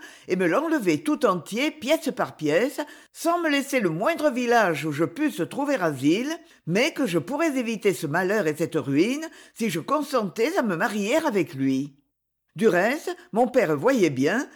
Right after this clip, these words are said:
que jamais je ne pourrais me résoudre à un mariage si disproportionné, et c'était bien la vérité qu'il annonçait. Car jamais il ne m'est venu la pensée d'épouser ce géant,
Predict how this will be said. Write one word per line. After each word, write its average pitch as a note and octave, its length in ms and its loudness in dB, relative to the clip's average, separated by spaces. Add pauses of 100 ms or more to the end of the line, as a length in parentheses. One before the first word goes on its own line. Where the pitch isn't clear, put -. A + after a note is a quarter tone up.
(140)
que F#3+ 160 4
jamais D#4+ 400 0
je G#3+ 100 -2
ne F3 120 0
pourrais C#4 320 -2
me G#3 100 0
résoudre E3+ 580 0
à D#3+ 60 2
un D3+ 40 0
mariage F#3+ 600 0
si C#4 220 -2
disproportionné, F#3+ 1040 -2 (360)
et G3 100 2
c'était E3+ 260 2
bien F3+ 300 0
la C#4+ 80 4
vérité G#3 560 0
qu'il E4 180 2
annonçait. D#3 760 0 (500)
Car - 240 2
jamais B3+ 540 0
il E3 140 -2
ne E3 60 0
m'est D#3 140 -2
venu D4 360 -2
la F#3 100 2
pensée A#3+ 460 -2
d'épouser A#3+ 460 0
ce D#3+ 180 -2
géant, D3 500 0